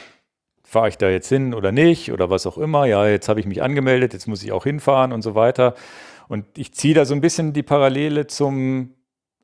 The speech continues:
abends nach Hause kommen, „Ah, setze ich mich jetzt noch mal auf die Rolle?“ oder im Sommer ist noch mal, „Fahre ich jetzt noch mal mit dem Rad los oder bleibe ich lieber doch hier im Garten sitzen und trinke einen Kaffee?“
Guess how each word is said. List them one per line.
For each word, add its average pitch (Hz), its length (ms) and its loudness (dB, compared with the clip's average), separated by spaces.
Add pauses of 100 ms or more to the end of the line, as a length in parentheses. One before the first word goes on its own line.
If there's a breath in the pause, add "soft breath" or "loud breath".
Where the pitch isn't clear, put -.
abends 135 360 0
nach 120 140 2
Hause 151 280 2
kommen, 143 340 2
„Ah, 104 260 -2
setze 117 260 -4
ich 101 80 -6
mich 113 120 -4
jetzt 113 180 -4
noch 117 100 -4
mal 113 100 -2
auf 117 140 -2
die 117 100 -4
Rolle?“ 113 340 2
oder 92 200 0
im 87 80 -4
Sommer 101 340 2
ist 107 200 -6
noch 107 160 -2
mal, 104 200 2
„Fahre 110 240 4
ich 120 60 -4
jetzt - 180 -4
noch 113 100 -2
mal 107 120 0
mit 107 120 -2
dem 104 100 -4
Rad 107 220 -2
los 113 320 0
oder 98 160 0
bleibe 98 260 -2
ich - 120 -10
lieber 95 220 0
doch 110 340 -2
hier 113 120 -2
im 104 120 -4
Garten 107 300 2
sitzen 107 360 -6
und 98 140 -8
trinke 101 200 -4
einen 101 80 -12
Kaffee?“ 135 360 2